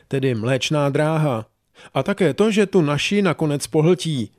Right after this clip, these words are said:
Zdá se ale, že něco bude trochu jinak. Z nejnovějších výzkumů publikovaných v prestižním časopise Monthly Notices of the Royal Astronomical Society vyplývá, že galaxie M třicet jedna v souhvězdí Andromedy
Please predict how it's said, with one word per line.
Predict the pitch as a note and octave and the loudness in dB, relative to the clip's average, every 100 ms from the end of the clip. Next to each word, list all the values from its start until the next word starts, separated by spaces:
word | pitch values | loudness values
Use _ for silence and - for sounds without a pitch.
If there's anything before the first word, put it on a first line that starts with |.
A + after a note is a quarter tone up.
| _ _ _ | _ _ _
Zdá | B2+ C3 C3+ C#3 | -4 0 0 0
se | - D#3+ | -2 -2
ale, | D#3 D#3+ E3+ | 0 0 0
že | D#3+ | 0
něco | C#3+ E3 - F#3 | 0 0 0 -2
bude | D#3+ D#3 C#3 | 0 0 0
trochu | - C3+ - B2+ | 0 -2 0 0
jinak. | C#3 C#3 A#2+ - - _ _ - - | 2 0 -2 -6 -18 _ _ -20 -14
Z | A#2 | -4
nejnovějších | C3+ F3 G#3 A#3 A3+ B3 E3 | 2 4 2 0 -2 -2 -2
výzkumů | G3 G3+ - B3 G#3 | -2 -2 0 2 2
publikovaných | C#3+ E3 D#3 D3+ C#3+ D3 C3+ | 4 2 2 2 0 0 -2
v | |
prestižním | - D#3 - D#3+ D3+ D#3+ D3+ | -2 -4 0 0 2 0 0
časopise | E3 - E3 E3+ E3+ D3 | -2 -2 -2 -2 0 0
Monthly | C#3 D#3+ D3+ E3+ | 0 0 2 2
Notices | D#3+ D3+ C#3+ D#3+ F3 D#3 | 2 2 2 0 0 0
of | - C#3+ | -2 -2
the | D3+ D3 | 0 0
Royal | C#3 C#3+ D#3 D3 D3 | 2 2 2 0 -2
Astronomical | - - D#3+ D3+ C#3+ D3+ D3+ | -4 0 2 2 0 0 -2
Society | - C#3 - D3 D3 D3 D#3 E3 - - | 0 -2 0 0 2 0 0 -2 -6 -4
vyplývá, | D3+ F#3 G#3 G#3+ G#3 G#3 | 0 0 0 0 2 2
že | G3+ F#3 | 2 0
galaxie | D3+ F#3 G#3+ - A3 F3+ - | 0 -2 -2 -2 0 0 0
M | E3 E3 | -2 -2
třicet | G3+ F#3+ F3+ | -4 -2 -2
jedna | E3+ F3 F#3 C#3+ | 0 0 0 0
v | |
souhvězdí | - C#3 D3 C3 C#3 | 0 2 2 2 -2
Andromedy | C3 C#3+ F#3 F#3 E3+ D3 | -2 0 4 4 4 2